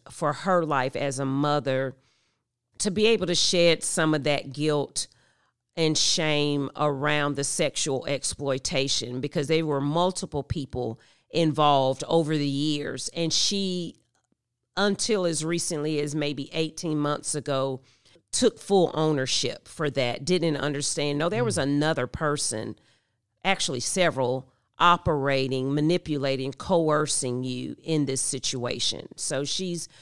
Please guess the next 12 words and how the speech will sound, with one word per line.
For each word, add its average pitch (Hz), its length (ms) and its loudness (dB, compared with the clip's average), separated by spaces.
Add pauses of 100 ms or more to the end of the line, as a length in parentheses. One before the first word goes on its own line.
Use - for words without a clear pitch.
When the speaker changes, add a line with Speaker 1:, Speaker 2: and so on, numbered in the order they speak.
(280)
Speaker 1:
quite 185 320 2
honestly 170 480 0
still 185 480 4
on 151 300 0
that 135 320 -2
path 147 480 0
of 139 180 -2
learning 143 500 0
more 151 520 4
and 135 120 2
more 139 460 4
about 127 800 -2